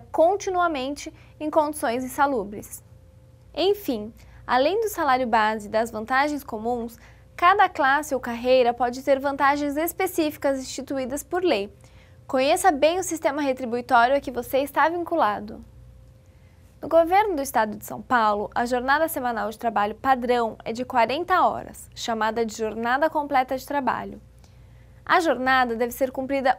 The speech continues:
obrigatoriamente de segunda a sexta-feira, exceto nas unidades em que for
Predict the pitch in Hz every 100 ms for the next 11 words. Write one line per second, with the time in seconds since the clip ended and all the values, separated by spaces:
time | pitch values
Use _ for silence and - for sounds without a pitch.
0 | - - - 370 302 294 240 214 214 233
1 | 269 - 247 - 262 233 294 359 - -
2 | 339 349 349 381 320 202 - - - -
3 | - - - 277 277 254 226 254 277 277
4 | 262 254 226 220 226 240 240 240